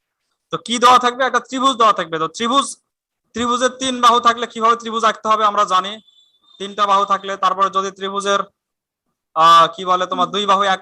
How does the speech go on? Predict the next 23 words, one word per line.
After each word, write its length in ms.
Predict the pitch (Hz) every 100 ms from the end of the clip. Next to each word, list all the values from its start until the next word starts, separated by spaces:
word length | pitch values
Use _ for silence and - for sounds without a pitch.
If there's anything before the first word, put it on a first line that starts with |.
| -
কোণ 120 | 196
থাকে, 240 | 190 185 190
তাহলে 220 | 185 180
কিভাবে 300 | 180 196 190 190
আঁকবে, 200 | 175 180
এগুলো 160 | 185
কিন্তু 200 | 196 180
জানা 160 | 196 208
আছে। 240 | 180 139 117 _ _ _ _ _ _
তো 40 | 151
যেভাবে 280 | 190 208 233
ত্রিভুজটা 420 | 226 226 233 220 240
আঁকতে 260 | 214 -
হয় 160 | 220 262
সেভাবে 340 | - 208 214
ত্রিভুজটা 440 | 214 214 208 196 226
এঁকে 140 | 196 202
নেবে, 200 | 196 269 311 _ _ _ _ _ _ _ _ _
একটা 140 | 160
নির্দিষ্ট 400 | 185 214 208 247 254
ত্রিভুজ 260 | 240 233 254
দেওয়া 220 | 208 208
থাকবে। 300 | 196 156 131